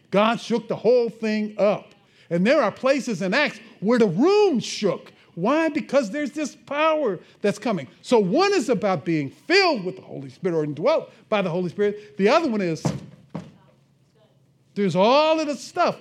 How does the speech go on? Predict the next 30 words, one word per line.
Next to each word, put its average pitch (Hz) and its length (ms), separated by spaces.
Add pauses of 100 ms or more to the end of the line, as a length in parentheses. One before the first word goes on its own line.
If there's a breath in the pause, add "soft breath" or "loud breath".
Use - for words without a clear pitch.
(260 soft breath)
that's 202 200
going 226 360
on, 269 260 (140 loud breath)
and 220 160
it's 262 140
dramatic. 240 640 (200 loud breath)
God 320 320
was 269 160
not 277 300
subtle 320 440
with 147 360
this - 180
stuff. - 360 (760 soft breath)
He 277 160
made 247 260
a 160 120
loud 254 640
noise. 165 840 (1500)
There 226 160
was 226 180
a 202 80
wind 294 800
that 214 260
filled 359 480
the 359 80
room. 277 300
They 208 160
all 277 280
felt 190 400
it. 277 260